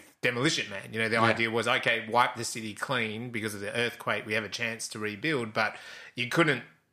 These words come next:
Speaker 1: you couldn't get rid of that part of humanity that still wanted to be humans and swear and,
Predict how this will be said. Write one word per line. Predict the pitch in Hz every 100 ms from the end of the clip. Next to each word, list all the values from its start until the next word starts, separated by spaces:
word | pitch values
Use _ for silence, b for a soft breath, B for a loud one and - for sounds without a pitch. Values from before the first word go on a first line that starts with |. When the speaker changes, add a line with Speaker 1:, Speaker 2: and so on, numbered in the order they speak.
| _
Speaker 1:
you | 139 135 139
couldn't | 165 165 135
get | 127 123
rid | 123
of | 113
that | 117
part | - 120 110
of | 104
humanity | 113 113 117 113 113
that | 101 110
still | - 123 113
wanted | 110 107 104
to | 110
be | 107 98
humans | - 120 107 98
and | 104 101
swear | - 117 104 104 107
and, | 104